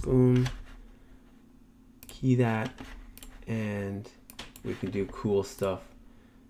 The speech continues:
like Ricky in his crazy white pants and the cop in his. So you can kind of mess around with a whole bunch of stuff. Uh, you can get this thing doing, turning things on, turning things off, and that really helps kind of eliminate a lot of the,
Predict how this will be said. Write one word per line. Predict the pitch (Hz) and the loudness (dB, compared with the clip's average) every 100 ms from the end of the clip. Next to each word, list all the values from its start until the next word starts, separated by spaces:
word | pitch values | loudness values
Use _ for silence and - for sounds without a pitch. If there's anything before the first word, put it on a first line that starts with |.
| - - | -12 -6
like | 90 - - - | -6 -8 -16 -6
Ricky | 95 92 92 | -2 -2 -2
in | 90 | -2
his | 87 80 | -2 -6
crazy | - 90 87 85 | -4 0 0 -2
white | 85 85 87 | -2 -4 -4
pants | - 104 80 - - - - - - - - | -6 -6 -6 -8 -14 -18 -20 -20 -20 -20 -10
and | 85 82 | -8 -6
the | 64 | -8
cop | - - - - - | -10 -8 -8 -12 -14
in | 73 | -14
his. | 64 64 - - - - - - - | -8 -8 -6 -10 -12 -12 -14 -14 -10
So | - | 4
you | 110 107 | 4 6
can | 110 110 | 2 2
kind | 110 107 | 4 4
of | |
mess | 101 98 - | 4 0 0
around | 101 98 | 2 2
with | 92 | 2
a | 87 | -2
whole | 101 101 | 0 0
bunch | 98 87 | 0 -2
of | 92 | -8
stuff. | - 101 90 - - - - - | -2 0 0 -6 -18 -16 -16 -6
Uh, | 98 101 | -2 2
you | 104 | 2
can | 104 107 | 2 2
get | 107 98 | 0 0
this | 101 - | -4 -2
thing | 101 98 | 0 2
doing, | 95 95 92 90 - - - | 2 2 2 -2 -8 -18 -16
turning | - 110 107 | -2 2 4
things | 98 107 98 | 4 2 2
on, | 98 95 95 | 2 2 0
turning | 92 98 92 | -2 -4 -2
things | - 92 87 | 2 2 2
off, | 87 92 - - - - - | 0 0 -2 -10 -14 -14 -2
and | 113 | 4
that | 113 104 | 6 6
really | 101 113 117 | 6 8 8
helps | 107 107 101 98 - - - - - | 6 4 4 2 -4 -16 -18 -20 -12
kind | - 101 | -2 0
of | 98 | 0
eliminate | 98 98 101 101 95 95 95 98 | 0 2 2 2 4 4 2 0
a | |
lot | 92 92 | 0 0
of | 95 92 | 0 -2
the, | 101 92 92 | -2 -2 -2